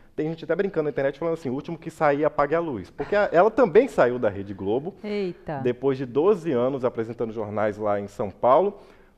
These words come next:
Speaker 1: Por que que tá todo mundo comentando essa saída dela? Porque na semana passada já tinham sido anunciadas outras duas saídas muito importantes lá de
Speaker 2: Sim.
Speaker 1: jornalistas. Tem a fo-, as fotos deles aí também. O Chico Pinheiro e o Carlos Tramontina.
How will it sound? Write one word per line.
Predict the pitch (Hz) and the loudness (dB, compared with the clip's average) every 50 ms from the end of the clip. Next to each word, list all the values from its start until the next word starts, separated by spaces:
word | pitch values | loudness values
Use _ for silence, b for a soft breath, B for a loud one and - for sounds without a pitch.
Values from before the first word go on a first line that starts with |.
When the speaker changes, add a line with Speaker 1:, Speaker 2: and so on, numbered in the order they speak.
| B - | B 2
Speaker 1:
Por | 226 214 214 | 2 2 4
que | 202 | 0
que | 196 - | -4 -4
tá | 180 | -4
todo | 160 165 | -4 -2
mundo | 165 160 156 | -4 -2 -4
comentando | 165 160 160 147 151 151 143 135 | -2 -2 -2 -2 0 -2 0 0
essa | 131 127 147 | 0 -2 -2
saída | 131 - 139 127 131 | -2 -2 -2 -2 0
dela? | 123 123 107 110 | 0 0 0 0
Porque | - - 190 202 202 - - 151 156 165 | -2 -4 -4 -6 -4 -4 -2 0 0 2
na | 170 170 | 0 -2
semana | 170 - 170 151 123 117 120 117 | -2 -2 -4 -2 0 0 -2 0
passada | - 135 151 - - 180 190 185 | 0 -2 -2 0 -2 -4 -2 -4
já | 202 202 | -6 -6
tinham | - - 202 190 | -4 -6 -6 -6
sido | - 180 156 139 | -4 -4 -4 -2
anunciadas | 139 135 - - 135 127 160 151 143 151 | -4 -2 -2 0 0 0 0 -2 -4 -6
outras | 170 165 170 156 131 117 | -4 -4 -6 -8 -8 -10
duas | 113 120 170 196 226 214 | -10 -10 -6 -6 -6 -8
saídas | - - - 110 113 143 156 175 151 - | -4 -2 -2 -2 0 0 -2 -4 -4 -4
muito | 123 123 135 127 | -8 -8 -8 -10
importantes | 127 - 269 269 - - 190 143 - - | -8 -10 -10 -10 -4 -4 -4 -4 -2 -4
lá | 110 101 95 87 | -2 -2 -2 -2
de | 87 101 101 98 | -2 -6 -12 -10
Speaker 2:
Sim. | 113 107 | -6 -6
Speaker 1:
jornalistas. | 101 104 104 101 98 92 85 80 - 95 - | -4 -2 -2 -2 -4 -6 -10 -12 -16 -12 -10
Tem | - 135 156 | -6 -4 -4
a | 185 185 | -4 -2
fo-, | - 196 165 123 117 | 0 0 -2 0 -4
as | 123 - | -8 -4
fotos | - 139 135 - - | -2 -2 -2 -2 -6
deles | 120 120 110 110 107 117 | -6 -6 -6 -4 -4 -4
aí | 107 101 | -4 -4
também. | - 104 104 90 76 b b b b b b b b | -6 -8 -8 -8 -10 b b b b b b b b
O | 107 107 | -10 -10
Chico | 101 - - 196 - | -10 -10 -12 -12 -12
Pinheiro | 208 - 190 165 127 131 151 175 185 202 | -6 -4 -4 -2 0 0 2 0 0 -2
e | 202 196 | -4 -6
o | 196 | -8
Carlos | - - 147 151 170 180 175 | -2 0 0 0 0 -4 -4
Tramontina. | - 190 190 190 208 214 202 - - 160 165 135 - | -2 -2 -2 -2 -2 -6 -6 -8 -8 -6 -4 -4 -6